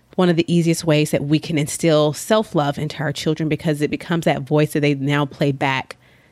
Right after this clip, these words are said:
to themselves. And so those are just a few ways to instill the principles of proaction, intentionality, self-awareness, and self-love in your children at whatever age or stage they are in.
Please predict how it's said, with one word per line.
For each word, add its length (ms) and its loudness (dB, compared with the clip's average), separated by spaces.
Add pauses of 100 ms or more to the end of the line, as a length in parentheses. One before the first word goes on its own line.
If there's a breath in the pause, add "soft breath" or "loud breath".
to 120 -4
themselves. 840 -2 (840)
And 120 -6
so 260 2 (440 loud breath)
those 200 4
are 300 2
just 260 2
a 60 2
few 240 2
ways 580 2
to 420 2
instill 760 2 (160)
the 80 2
principles 480 -2
of 80 -8
proaction, 640 0
intentionality, 760 0
self-awareness, 680 2
and 140 -8
self-love 540 -2 (500 loud breath)
in 120 6
your 100 6
children 380 2
at 160 2
whatever 400 4
age 200 4
or 40 4
stage 380 0
they 180 2
are 120 2
in. 360 2